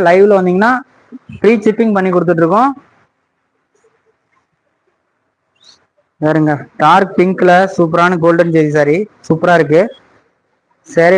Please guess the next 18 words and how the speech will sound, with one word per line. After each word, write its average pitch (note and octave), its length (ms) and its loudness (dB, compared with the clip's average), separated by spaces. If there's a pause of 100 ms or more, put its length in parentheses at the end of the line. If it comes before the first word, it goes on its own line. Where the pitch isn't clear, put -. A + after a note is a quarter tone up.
வெறும் F3 240 2
அறுநூத்தி F3+ 320 0
ஐம்பது D#3+ 200 0
ரூபாய். D#3 260 0 (2000)
இது E3 100 2
மாதிரி G#3+ 240 2
உங்களுக்கு E3+ 340 0
என்ன G#3 280 0
கலர்ஸ்ல G#3 380 2
வேணாலும் G3 360 0 (240)
ரேக்கில் F#3 260 2
இருக்க E3+ 240 0
கலர்ஸ் F#3+ 280 2
எல்லாமே E3+ 240 0 (120)
ரெடி E3+ 220 0
ஸ்டாக்காவே F#3 460 0
இருக்கு. D#3+ 200 0 (640)
பாருங்க, E3+ 260 0